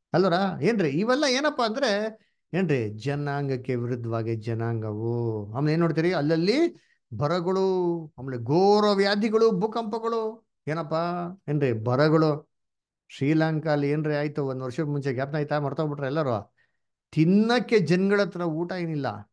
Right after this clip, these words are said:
ಇಲ್ಲ ರೀ. ಒಂದು ಬ್ರೆಡ್ ತಗೊಬೇಕು ಅಂದ್ರೂ ಕೂಡ ಏನ್ರಿ? ಐನೂರು ರೂಪಾಯಿ ಅಂತಾರೆ. ಯೋಚನೆ ಮಾಡ್ರಿ ಅಂತೀನಿ. ಅದರ ಒಂದ್ ಬ್ರೆಡ್,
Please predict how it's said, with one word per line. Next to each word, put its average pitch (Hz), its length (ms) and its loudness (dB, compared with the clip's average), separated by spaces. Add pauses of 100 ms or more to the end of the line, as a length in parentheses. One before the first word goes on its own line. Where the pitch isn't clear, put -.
(100)
ಇಲ್ಲ 127 160 -2
ರೀ. 113 300 -10 (560)
ಒಂದು 131 280 4
ಬ್ರೆಡ್ 160 480 2 (100)
ತಗೊಬೇಕು 220 480 2
ಅಂದ್ರೂ 196 240 0
ಕೂಡ 202 140 -4 (420)
ಏನ್ರಿ? 160 420 0 (180)
ಐನೂರು 208 500 0
ರೂಪಾಯಿ 190 240 -4
ಅಂತಾರೆ. 147 460 -8
ಯೋಚನೆ 160 280 -4
ಮಾಡ್ರಿ 147 220 -2
ಅಂತೀನಿ. 123 240 -4
ಅದರ 123 160 -4
ಒಂದ್ 123 320 2
ಬ್ರೆಡ್, 135 280 2